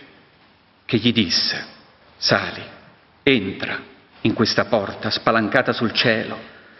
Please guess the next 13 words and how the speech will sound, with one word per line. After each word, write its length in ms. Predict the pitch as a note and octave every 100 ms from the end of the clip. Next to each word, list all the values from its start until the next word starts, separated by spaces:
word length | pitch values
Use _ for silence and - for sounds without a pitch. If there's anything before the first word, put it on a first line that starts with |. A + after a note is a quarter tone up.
| -
sali 320 | - F#3+ G3
quassù, 420 | F#3+ F3 - - G2 - - - - _ - -
ti 120 | - D#3+
mostrerò 760 | F3 E3+ - E3+ D#3+ E3+ G3
le 220 | F#3 E3
cose 440 | F3+ G3 G3 G3+ F#3+
che 220 | E3+ C3
devono 320 | G3 F#3+ F#3
accadere 380 | - F3 G3+ F#3+
in 100 | D#3+
seguito." 720 | - C3+ A2+ G#2+ A#2 G2+ - - - _ _ _ _ _ _ _ - - - - -
Il 60 | A#2+
Signore 560 | - G2+ G#2+ B2 C#3